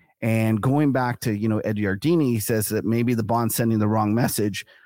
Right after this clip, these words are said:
Who knows? I'm not sure. I just think that be-, because so many people have knee-jerk kind of run into bonds because they're worried about the stock market and worried about the economy, that we've had a situation where the bond mar-, the, the yield curve has become so inverted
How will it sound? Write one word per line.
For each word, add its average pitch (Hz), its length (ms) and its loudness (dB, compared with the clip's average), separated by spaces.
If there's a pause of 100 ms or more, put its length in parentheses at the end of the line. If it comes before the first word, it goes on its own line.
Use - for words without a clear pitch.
(160)
Who 175 160 4
knows? 131 480 2
I'm 135 180 2
not 117 220 0
sure. 120 640 0
I 131 100 2
just 131 240 -2 (220)
think 147 220 -2
that 120 200 -2 (100)
be-, 120 160 0
because 131 300 0
so 147 160 2
many 139 180 2
people 123 460 0 (220)
have 120 360 -2
knee-jerk 143 840 2
kind 135 200 0
of 110 180 -4 (140)
run 135 340 0
into 143 220 0
bonds 131 420 0
because 120 360 -4
they're 120 80 0
worried 120 380 0
about 110 420 -2 (500)
the 98 80 -6
stock 143 340 0
market 104 520 -2
and 120 120 0
worried 120 320 0
about 110 260 -2
the 107 80 -2
economy, 120 600 0 (320)
that 123 120 0
we've 127 160 2
had 135 180 0
a 131 60 0
situation 120 520 -4
where 117 120 0
the 107 80 -4
bond 123 400 0
mar-, 117 240 -2
the, 113 240 -2
the 107 120 -2
yield 123 220 0
curve 127 200 -2
has 120 100 -2
become 120 320 -2
so 165 340 2
inverted 113 540 0